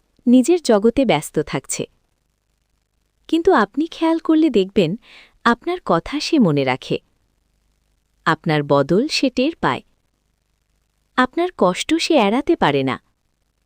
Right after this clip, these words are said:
এর মানে হল, আপনি তার ভেতরে ঢুকে গেছেন। সে দূরে যাচ্ছে না, সে শুধু নিজেকে বোঝার চেষ্টা করছে।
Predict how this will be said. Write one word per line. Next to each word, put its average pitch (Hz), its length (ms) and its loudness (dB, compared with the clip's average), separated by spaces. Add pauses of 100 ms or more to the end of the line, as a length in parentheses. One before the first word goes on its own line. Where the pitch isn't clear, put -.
(640)
এর 160 200 2
মানে 143 240 0
হল, 156 320 -2 (320)
আপনি 247 340 -2
তার 311 260 -2
ভেতরে 240 480 0
ঢুকে 151 300 -2
গেছেন। 131 400 -4 (1300)
সে 330 200 0
দূরে 262 360 2
যাচ্ছে - 420 -2
না, 127 120 -4 (1080)
সে 175 180 0
শুধু 156 280 -4
নিজেকে 156 460 -2
বোঝার 175 440 0
চেষ্টা - 400 -4
করছে। - 420 -4